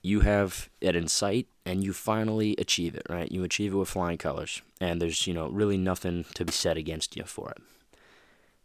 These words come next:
If you're gonna react like this is the first time and the only time it's ever gonna happen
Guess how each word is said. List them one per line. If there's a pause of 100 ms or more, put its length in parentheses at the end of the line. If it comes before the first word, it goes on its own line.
(220)
If
you're
gonna
react
like
this
is
the
first
time
and
the
only
time
it's
ever
gonna
happen